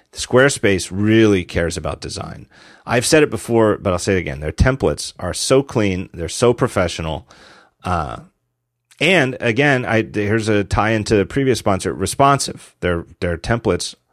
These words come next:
all are set up to look great on mobile devices, from phones to tablets to, you know, your giant twenty-seven inch iMac. Uh,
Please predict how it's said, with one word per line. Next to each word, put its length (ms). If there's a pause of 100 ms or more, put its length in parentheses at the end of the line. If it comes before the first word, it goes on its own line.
(240)
all 260
are 60
set 240
up 180
to 140
look 200
great 300
on 200
mobile 260
devices, 480
from 200
phones 440
to 120
tablets 720
to, 580
you 120
know, 220
your 160
giant 440 (340)
twenty-seven 540
inch 180
iMac. 400 (760)
Uh, 460